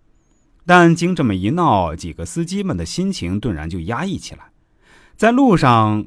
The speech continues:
又居然遇到一个死人送殡的队伍，真是见邪了！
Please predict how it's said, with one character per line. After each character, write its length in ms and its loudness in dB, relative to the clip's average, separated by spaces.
又 220 0
居 160 -2
然 180 -2
遇 80 -4
到 180 -8
一 180 -8
个 380 -6
死 300 -6
人 240 -4
送 320 -4
殡 320 -4
的 100 -14
队 200 -12
伍， 100 -20
真 200 2
是 120 -2
见 220 0
邪 240 -6
了！ 160 -6